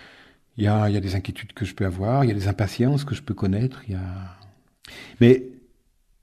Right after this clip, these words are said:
ce qu'on aborde là, dans notre, dans cette conversation, c'est une chose qui ressemble un petit peu à celle que je trouve dans l'écriture, c'est-à-dire je vais chercher par en dessous. En dessus, il y a des peurs, en dessus, il y a des, vous voyez,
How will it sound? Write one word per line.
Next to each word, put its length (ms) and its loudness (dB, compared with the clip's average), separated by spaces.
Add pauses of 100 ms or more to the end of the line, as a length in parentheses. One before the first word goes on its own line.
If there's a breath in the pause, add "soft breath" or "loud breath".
(240)
ce 240 -4
qu'on 420 2
aborde 320 4
là, 400 2
dans 140 0
notre, 580 -2 (220)
dans 160 -10
cette 180 -12
conversation, 680 -4 (380 loud breath)
c'est 220 -4
une 120 6
chose 360 2 (1300)
qui 260 2
ressemble 440 4
un 60 2
petit 160 -6
peu 100 -2
à 60 2
celle 180 0
que 100 -2
je 80 -2
trouve 180 0
dans 60 4
l'écriture, 480 2
c'est-à-dire 220 2
je 60 0
vais 80 0
chercher 280 -2
par 220 2
en 80 6
dessous. 420 2 (840 loud breath)
En 100 4
dessus, 360 2
il 60 4
y 60 4
a 40 2
des 120 -2
peurs, 340 0
en 60 0
dessus, 380 -4
il 40 0
y 40 2
a 60 0
des, 380 -10 (140)
vous 80 -16
voyez, 260 4